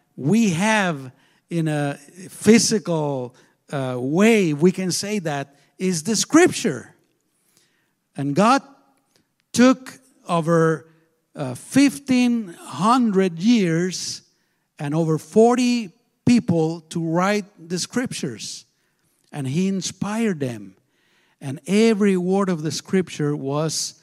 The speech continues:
uh, or came from, from the heart of God. So we have this, the scripture, God's word. And again, every person has to take the decision. Do we believe in the Bible, in the scripture,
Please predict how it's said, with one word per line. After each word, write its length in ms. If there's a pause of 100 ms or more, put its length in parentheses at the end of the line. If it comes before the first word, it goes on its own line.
(360)
uh, 320 (360)
or 240
came 400
from, 440
from 340 (120)
the 100
heart 240
of 160
God. 480 (800)
So 120
we 160
have 240
this, 220
the 200
scripture, 800 (300)
God's 360
word. 640 (720)
And 120
again, 460 (540)
every 400
person 460
has 220
to 80
take 240
the 80
decision. 500
Do 100
we 180
believe 400
in 120
the 80
Bible, 500
in 140
the 80
scripture, 560